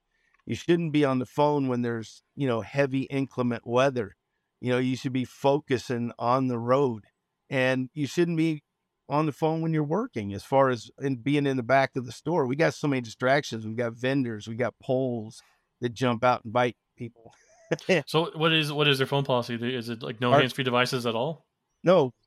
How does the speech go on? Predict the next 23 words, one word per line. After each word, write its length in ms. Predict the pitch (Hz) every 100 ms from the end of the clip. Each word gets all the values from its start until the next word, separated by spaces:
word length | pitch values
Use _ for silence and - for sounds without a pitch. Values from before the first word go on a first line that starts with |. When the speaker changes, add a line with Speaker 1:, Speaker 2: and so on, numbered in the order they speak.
| -
Speaker 1:
you 160 | 135 170
can 180 | 190
talk 300 | 160 147 143 -
on 100 | 170
the, 80 | 175 -
that's 340 | 151 165 - -
another 560 | 170 170 156 147 127 - -
myth 480 | 127 135 165 123 -
out 220 | 127 127
there 200 | - 127
that 180 | 120 117
you 80 | 117
can't 300 | - 156 143
use 240 | - 143 123
the 80 | 131
phone 260 | 156 151 139
at 140 | 120
Walmart. 500 | 139 151 135 123 110 -
No, 220 | 135 147
they've 220 | 165 170
changed 460 | - 185 202 196 147
the 80 |
phone 340 | 127 147 165